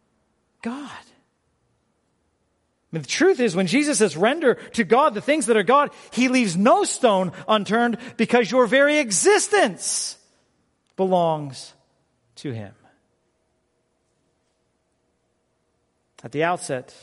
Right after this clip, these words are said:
of their conversation, the Pharisees and the Herodians were bent on shaming Jesus. As it turns out, they are the ones who must now reflect on the lack of devotion they have shown to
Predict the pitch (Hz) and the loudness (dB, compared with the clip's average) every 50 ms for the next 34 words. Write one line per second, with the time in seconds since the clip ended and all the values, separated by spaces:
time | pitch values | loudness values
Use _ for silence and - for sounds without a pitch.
0 | _ - - 143 139 120 110 139 143 127 - - 151 143 127 113 113 - - 139 | _ -14 -10 -8 -8 -6 -4 -4 -6 -6 -6 -6 -8 -8 -8 -10 -12 -8 -8 -6
1 | 135 120 - - 117 110 110 110 104 104 - - 170 170 160 143 - - 135 127 | -6 -8 -10 -12 -14 -12 -12 -14 -16 -12 -6 -4 -2 -2 -2 -4 -6 -10 -12 -12
2 | 110 117 135 131 120 104 92 104 117 135 156 156 135 123 117 110 104 - - _ | -10 -10 -10 -10 -10 -12 -10 -6 -4 -4 -4 -4 -4 -6 -8 -8 -12 -14 -18 _
3 | _ _ _ _ _ _ _ _ _ _ - 131 113 104 143 151 147 - 170 147 | _ _ _ _ _ _ _ _ _ _ -14 -10 -6 -4 -4 -4 -6 -6 -8 -6
4 | 139 123 110 - - - - - 185 180 170 151 143 135 127 120 113 110 104 - | -6 -8 -8 -10 -10 -8 -6 -4 -4 -4 -4 -6 -6 -8 -8 -8 -10 -12 -16 -20
5 | _ _ _ _ _ _ _ _ _ - 131 127 156 160 120 98 113 - _ _ | _ _ _ _ _ _ _ _ _ -16 -10 -8 -8 -6 -8 -10 -14 -18 _ _
6 | - - - - - _ _ _ _ _ _ _ _ _ _ _ _ _ _ _ | -20 -20 -20 -20 -20 _ _ _ _ _ _ _ _ _ _ _ _ _ _ _
7 | _ _ _ _ _ _ _ _ _ _ _ _ _ _ _ _ _ _ _ _ | _ _ _ _ _ _ _ _ _ _ _ _ _ _ _ _ _ _ _ _
8 | _ _ _ _ _ _ _ _ _ _ _ _ _ _ _ _ _ _ _ _ | _ _ _ _ _ _ _ _ _ _ _ _ _ _ _ _ _ _ _ _
9 | _ _ _ _ _ _ - 117 104 117 110 - 151 151 139 117 143 143 143 135 | _ _ _ _ _ _ -18 -16 -16 -14 -12 -8 -8 -6 -6 -4 -4 -4 -4 -4
10 | 123 120 156 170 160 139 127 110 113 107 107 107 101 101 101 98 - - - 143 | -4 -2 -2 0 0 0 -2 -4 -6 -10 -10 -12 -12 -14 -16 -20 -16 -12 -12 -10
11 | 131 127 135 135 - - - 131 127 127 123 110 113 107 - - 143 143 135 123 | -8 -8 -8 -8 -10 -10 -8 -6 -6 -6 -6 -8 -10 -12 -12 -8 -4 -4 -4 -4
12 | - - - _ _ _ _ _ _ _ _ _ - 117 117 107 110 107 117 143 | -6 -12 -20 _ _ _ _ _ _ _ _ _ -14 -12 -10 -10 -10 -8 -4 -4
13 | 170 202 208 185 - - - - - 151 123 110 - 107 95 139 156 180 165 - | -4 -4 -4 -8 -14 -20 -20 -16 -14 -14 -12 -12 -12 -8 -4 -4 -2 -4 -4 -6
14 | 175 170 151 123 139 143 147 131 143 131 - - - 139 135 127 127 120 - - | -10 -10 -8 -6 -6 -4 -4 -6 -8 -10 -12 -10 -10 -8 -8 -8 -10 -12 -12 -10
15 | - 127 120 120 117 113 | -8 -8 -8 -8 -10 -12